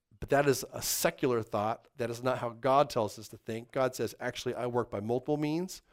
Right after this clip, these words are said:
but I work through my word. I work through internal testimony. I work through physical things."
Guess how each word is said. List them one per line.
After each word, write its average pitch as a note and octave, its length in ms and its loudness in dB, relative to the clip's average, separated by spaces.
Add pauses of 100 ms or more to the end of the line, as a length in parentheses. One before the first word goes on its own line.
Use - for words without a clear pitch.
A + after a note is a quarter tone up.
(760)
but A#2 80 0
I B2 60 6
work A#2 240 -2
through B2 120 -2
my A2 120 4
word. C#3+ 480 6 (220)
I A#2+ 100 -2
work A#2+ 240 -2
through A2+ 140 -4
internal C#3 380 -2
testimony. C#3 760 -2 (380)
I A#2 100 0
work A#2+ 240 0
through B2 160 -8
physical C3 420 2
things." A#2+ 520 -4